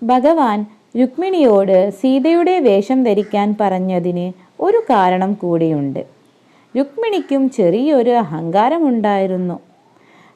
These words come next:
താനാണ് ഭഗവാന്റെ ഇഷ്ടപത്നിയെന്നും ഉദ്ദേശിക്കുന്ന ഏതു വേഷവും കെട്ടാൻ തന്നെപ്പോലെ മറ്റാർക്കും സാധിക്കുകയില്ലെന്നും. രുക്മിണിയുടെ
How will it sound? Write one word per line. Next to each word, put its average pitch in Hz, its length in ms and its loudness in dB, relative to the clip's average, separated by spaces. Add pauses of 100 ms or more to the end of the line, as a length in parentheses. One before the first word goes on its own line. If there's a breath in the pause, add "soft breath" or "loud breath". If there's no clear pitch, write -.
(120)
താനാണ് 330 560 2
ഭഗവാന്റെ 233 960 0
ഇഷ്ടപത്നിയെന്നും 196 1600 -4 (380 soft breath)
ഉദ്ദേശിക്കുന്ന 233 1080 0 (260 loud breath)
ഏതു 285 380 2
വേഷവും 269 720 2 (100)
കെട്ടാൻ 202 440 -2 (160)
തന്നെപ്പോലെ 214 680 0
മറ്റാർക്കും 285 880 -2
സാധിക്കുകയില്ലെന്നും. 196 1200 -2 (1000 soft breath)
രുക്മിണിയുടെ 220 800 0